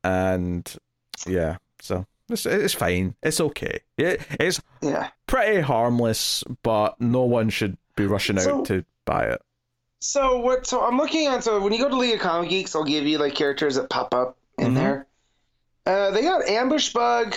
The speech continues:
Speaker 2: Johnny Quick, Ultraman, and Superwoman tagged in this issue.
Speaker 1: There's, like, a quick panel. Uh, I can't remember if it's a flashback from Bloodsport or if
Speaker 2: Okay.
Speaker 1: it's just they're attacking Bloodsport in the moment. I'll be honest, I don't remember.
Speaker 2: Okay.
Speaker 1: But it's, like, one panel,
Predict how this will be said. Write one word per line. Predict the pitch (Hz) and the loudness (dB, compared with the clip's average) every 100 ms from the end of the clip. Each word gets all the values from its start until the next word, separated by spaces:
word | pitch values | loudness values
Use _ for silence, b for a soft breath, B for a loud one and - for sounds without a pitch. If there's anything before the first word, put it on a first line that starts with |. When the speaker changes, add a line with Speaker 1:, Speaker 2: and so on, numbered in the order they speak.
| - | -10
Speaker 2:
Johnny | - 196 202 | -2 0 0
Quick, | 208 - 196 185 180 180 - - _ _ _ _ _ - | -2 0 0 0 -2 -6 -12 -14 _ _ _ _ _ -4
Ultraman, | 214 240 - 220 208 202 196 | -2 0 0 0 0 0 0
and | 170 | -2
Superwoman | - 190 175 156 135 131 127 127 _ _ _ _ _ _ _ | -2 -2 0 0 0 0 -2 -6 _ _ _ _ _ _ _
tagged | - 151 147 139 | 0 0 0 0
in | 139 | 0
this | 135 127 - - - - | 0 -2 -4 -8 -8 -4
issue. | 139 139 | 0 2
Speaker 1:
There's, | 165 165 156 147 | 2 2 2 2
like, | 160 | 0
a | 175 170 | 0 -2
quick | - 202 196 - - | 0 0 2 0 -2
panel. | - 160 151 156 147 135 127 117 110 B B B - | 0 2 2 2 4 4 4 2 -2 B B B -2
Uh, | 120 117 117 113 110 104 101 | 0 2 2 2 2 2 2
I | 131 | 0
can't | 190 196 | 0 2
remember | 180 | 2
if | 147 | 0
it's | 131 | -2
a | 120 131 | -2 0
flashback | 127 - 123 110 - | 0 0 0 0 0
from | 120 104 | -2 0
Bloodsport | 104 101 - 107 101 | 0 -2 -2 0 2
or | 104 | 2
if | 101 | 2
Speaker 2:
Okay. | |
Speaker 1:
it's | 110 | 0
just | 113 - | -4 0
they're | 110 | 0
attacking | 101 - 107 - 107 | 0 0 -2 -2 -2
Bloodsport | 95 98 - 107 | 0 -2 -2 0
in | 90 | 2
the | 92 | 2
moment. | 95 95 90 | 2 0 0
I'll | 82 | -2
be | 95 | 0
honest, | 110 107 - | 0 0 -2
I | |
don't | 104 | -2
remember. | 90 95 95 87 B B - | 0 0 0 -2 B B -6
Speaker 2:
Okay. | 135 | 0
Speaker 1:
But | 127 127 | 2 2
it's, | 123 | 0
like, | 127 | 0
one | 113 131 123 | 2 2 2
panel, | - 110 95 87 85 | 0 0 2 0 -2